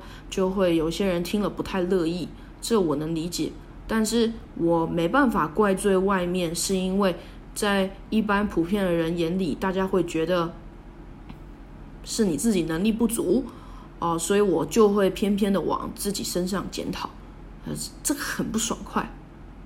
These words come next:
我为什么不能把错怪到别人身上呢？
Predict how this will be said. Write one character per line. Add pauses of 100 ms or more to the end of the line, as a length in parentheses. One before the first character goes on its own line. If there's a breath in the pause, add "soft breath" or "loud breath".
我
为
什
么
不
能
把
错
怪
到
别
人
身
上
呢？